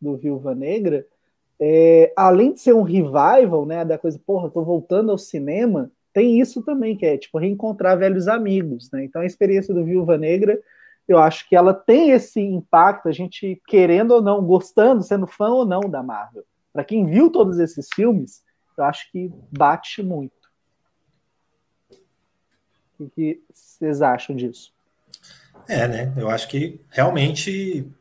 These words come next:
Speaker 2: Eu, eu acho que de todo o universo Marvel, é o primeiro filme que eu assisti em casa.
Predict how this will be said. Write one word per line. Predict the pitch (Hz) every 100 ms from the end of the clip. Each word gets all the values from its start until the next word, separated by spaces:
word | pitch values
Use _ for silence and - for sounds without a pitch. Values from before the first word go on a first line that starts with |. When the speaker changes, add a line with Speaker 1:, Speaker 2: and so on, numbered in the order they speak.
| _ _ _ -
Speaker 2:
Eu, | 127 123 - -
eu | 175 156
acho | 175 190 - 214
que | 202
de | 180
todo | - 190 202
o | 226
universo | 226 135 180 190 - 160
Marvel, | 131 160 170 139 123 107 - _ _ _ _ _
é | 160
o |
primeiro | 190 185 208
filme | - 196 208 214
que |
eu | 214
assisti | 214 208 -
em | 214
casa. | 233 160 135 123